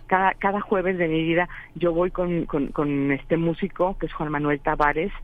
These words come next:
y este, y trabajamos cada jueves, ¿me explico? Entonces, la, la, eh, hoy, eh, eh, estos cuatro días, es una maravilla porque, bueno, podemos compartir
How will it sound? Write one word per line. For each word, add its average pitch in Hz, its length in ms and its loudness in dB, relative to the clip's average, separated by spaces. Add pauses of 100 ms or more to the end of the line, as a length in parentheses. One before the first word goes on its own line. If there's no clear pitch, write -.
(540)
y 180 180 2
este, 170 460 -2
y 196 100 -6
trabajamos 202 600 2 (360)
cada 233 300 2
jueves, 214 520 -2
¿me 160 80 -2
explico? - 560 -4 (320)
Entonces, 214 380 0 (220)
la, 190 200 2 (140)
la, 180 180 2 (140)
eh, 170 120 0
hoy, 202 320 0 (260)
eh, 156 120 -6
eh, 147 280 -4
estos 170 280 -6
cuatro 175 300 0
días, 190 240 0 (420)
es 190 120 -2
una 208 160 0
maravilla 220 540 2
porque, 190 260 -4
bueno, 151 220 0
podemos 151 380 -2
compartir 190 600 -2